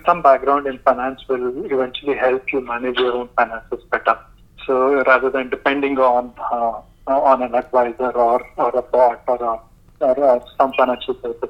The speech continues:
firm. So, so you need to take your own, uh, decisions when it comes to finance, and you need to be financially literate. Yeah, so that's,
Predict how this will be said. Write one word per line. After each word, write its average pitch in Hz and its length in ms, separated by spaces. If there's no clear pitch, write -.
firm. 131 260
So, 135 80
so 175 140
you 185 140
need 226 140
to 175 80
take 156 220
your 151 120
own, 143 320
uh, 127 300
decisions 147 480
when 135 180
it - 120
comes 127 200
to - 60
finance, 131 440
and 143 100
you 143 100
need 151 220
to 147 80
be 139 100
financially 127 440
literate. 123 340
Yeah, 147 220
so 151 60
that's, 165 240